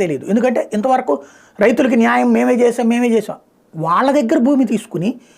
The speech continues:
ఐదు పైసలు వాళ్ళకి డబ్బులు ఇవ్వకుండా వాళ్ళకి ఇస్తానన్న భూమి కూడా తిరిగి ఇవ్వకపోవడం అంత ద్రోహం మరేదైనా ఉందా? ఎందుకు ఇవ్వలేదు? ఆ రోజున తమ వాళ్ళకి చక్కబెట్టుకోవడానికి చేసుకొచ్చారు. ఎలక్షన్స్ దాకా కూడా ఇవ్వలేదు ఆ భూములు.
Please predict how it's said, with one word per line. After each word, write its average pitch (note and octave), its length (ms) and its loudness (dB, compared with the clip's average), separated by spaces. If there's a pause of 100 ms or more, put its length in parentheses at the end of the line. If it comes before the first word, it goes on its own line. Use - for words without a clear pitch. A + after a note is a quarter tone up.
(260)
ఐదు A3+ 220 4
పైసలు C#4 360 0
వాళ్ళకి B3+ 220 0
డబ్బులు G3 260 0
ఇవ్వకుండా G#3 400 -2 (720)
వాళ్ళకి C#4 400 4
ఇస్తానన్న D#4+ 560 0
భూమి D#4 260 2
కూడా D#4 240 2
తిరిగి D4+ 280 0
ఇవ్వకపోవడం C4+ 600 0
అంత C4 180 -2
ద్రోహం B3 440 2
మరేదైనా A#3+ 380 0
ఉందా? A#3 180 -2 (680)
ఎందుకు B3+ 340 4
ఇవ్వలేదు? B3+ 420 2 (560)
ఆ A3 60 2
రోజున A3+ 340 2 (1400)
తమ A#3 160 4
వాళ్ళకి C#4 380 2
చక్కబెట్టుకోవడానికి A3+ 1080 -2 (300)
చేసుకొచ్చారు. - 540 -2 (800)
ఎలక్షన్స్ B3+ 500 0
దాకా D4 200 2
కూడా D4+ 200 0
ఇవ్వలేదు C#4+ 300 2
ఆ B3 60 2
భూములు. B3+ 400 0